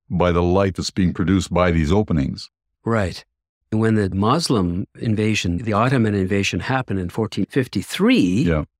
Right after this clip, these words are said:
Speaker 2: they, well, <laughs> first of all, people were holed up in the cathedral for sanctuary, and they went in, they enslaved them and raped them, did some terrible things. That
Speaker 1: The usual rape and pillage scenes of every conquering
Speaker 2: Well, sh-
Speaker 1: body. Yeah.
Speaker 2: yeah.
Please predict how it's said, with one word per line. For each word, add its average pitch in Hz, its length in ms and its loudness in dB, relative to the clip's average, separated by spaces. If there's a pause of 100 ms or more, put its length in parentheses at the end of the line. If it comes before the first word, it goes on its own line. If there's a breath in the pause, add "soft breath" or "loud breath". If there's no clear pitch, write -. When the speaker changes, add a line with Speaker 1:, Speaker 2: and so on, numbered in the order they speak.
(160)
Speaker 2:
they, 113 460 2
well, 110 320 0 (340)
<laughs> - 360 -6
first - 180 0
of - 40 -2
all, 120 100 2
people 127 320 0
were 113 120 2
holed 117 340 0
up 127 200 0 (100)
in 113 120 0
the 104 80 0
cathedral 110 680 -2 (300)
for 104 360 0
sanctuary, 107 840 2
and 104 140 2
they 107 100 2
went 107 240 2
in, 104 220 2
they 104 160 2
enslaved 104 520 2
them 104 180 2
and 107 120 0
raped 101 260 0
them, 104 120 0
did 117 140 0
some 113 140 0
terrible 120 280 0
things. 107 300 2
That 101 140 -2
Speaker 1:
The 110 160 2
usual 120 440 4
rape 110 240 2
and 95 140 0
pillage 104 280 0
scenes 104 340 2
of 87 80 2
every 90 240 2
conquering 90 440 0
Speaker 2:
Well, 82 40 2
sh- 82 60 2
Speaker 1:
body. 85 260 2
Yeah. 78 160 0
Speaker 2:
yeah. 294 260 2